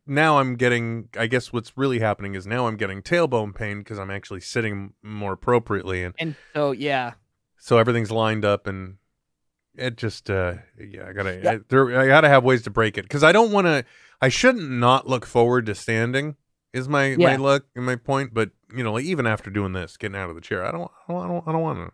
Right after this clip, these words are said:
Speaker 1: I don't, can I just
Speaker 2: Um,
Speaker 1: stand here?
Speaker 2: I read in a book once, uh, and it was, it was, uh, it was a great book. It was, it was just kinda talking,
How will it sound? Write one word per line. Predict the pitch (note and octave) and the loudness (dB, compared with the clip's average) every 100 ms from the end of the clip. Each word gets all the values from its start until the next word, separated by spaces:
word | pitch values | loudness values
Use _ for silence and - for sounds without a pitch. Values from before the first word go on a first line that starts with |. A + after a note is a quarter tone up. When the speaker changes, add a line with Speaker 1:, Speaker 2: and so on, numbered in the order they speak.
| - | -10
Speaker 1:
I | |
don't, | C3+ - - | -8 -10 -8
can | C#3+ | 0
I | |
just | F3+ | 4
Speaker 2:
Um, | F3 D#3+ D3+ - | 6 4 0 -10
Speaker 1:
stand | - D#3 D3+ | -8 -6 -6
here? | E3+ - _ _ _ _ _ _ | -8 -16 _ _ _ _ _ _
Speaker 2:
I | G3 | 2
read | G#3 A3+ | 2 2
in | G#3+ | -2
a | |
book | D#3 D#3+ D3 | -2 -2 -2
once, | C3+ B2+ - | -8 -8 -12
uh, | - C#3+ C3 | -4 -4 -4
and | B2+ | -6
it | |
was, | C3+ C3+ - | -10 -12 -14
it | D3 D3 | -10 -6
was, | D3+ B2+ - | -6 -10 -12
uh, | D#3+ D3+ C3+ B2 A#2+ | -4 -2 -2 -2 -8
it | - - | -14 -16
was | |
a | E3+ | -8
great | C#4+ B3 | -6 -4
book. | D3+ D3 | -2 -4
It | C3 | -4
was, | C3+ | -8
it | B2+ | -6
was | C#3+ | -8
just | C#3 - | -10 -12
kinda | D3+ | -12
talking, | - C3+ - C3 | -8 -10 -10 -18